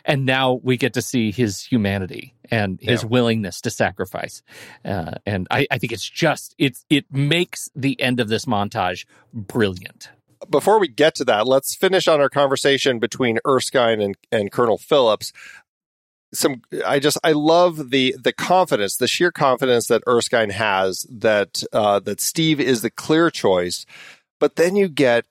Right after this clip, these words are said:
Speaker 2: Colonel Phillips and his reaction, which is just, I mean, he's just so good. And this is why Tommy <laughs> Lee Jones is perfect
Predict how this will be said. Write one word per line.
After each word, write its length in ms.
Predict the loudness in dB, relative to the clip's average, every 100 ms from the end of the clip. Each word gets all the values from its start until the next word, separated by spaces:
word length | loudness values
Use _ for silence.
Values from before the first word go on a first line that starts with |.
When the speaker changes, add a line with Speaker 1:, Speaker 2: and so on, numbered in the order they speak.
| _
Speaker 2:
Colonel 300 | -4 0 0
Phillips 380 | 2 2 2 0
and 180 | -6 -2
his 180 | -2 0
reaction, 560 | 2 2 2 0 -2
which 140 | -2 -2
is 120 | 0
just, 220 | 0 0 -2
I 40 |
mean, 200 | 0 -2 -4
he's 460 | -12 -8 -6 -4 -4
just 240 | -4 -2 0
so 180 | 0 0
good. 320 | 2 2 0
And 140 | -2
this 180 | 0 0
is 140 | 0
why 120 | 2 2
Tommy 300 | 0 -2 -2
<laughs> 40 |
Lee 80 | -2
Jones 320 | -2 -2 -2
is 140 | -4 -6
perfect 580 | 0 0 2 -2 -4